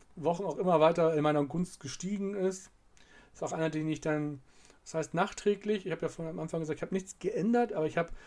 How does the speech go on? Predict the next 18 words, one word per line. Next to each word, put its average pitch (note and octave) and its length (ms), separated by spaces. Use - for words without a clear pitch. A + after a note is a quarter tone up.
kurz - 260
nachdem E3 460
ich F#3 120
die F3 140
erste F#3 320
Version E3 240
noch D#3+ 80
hier D#3 140
auf - 80
den C#3+ 100
Zettel G#3 240
geschrieben D3 380
hab, C#3+ 120
ich C#3 180
den E3 200
doch - 260
einmal E3+ 300
von, D#3+ 340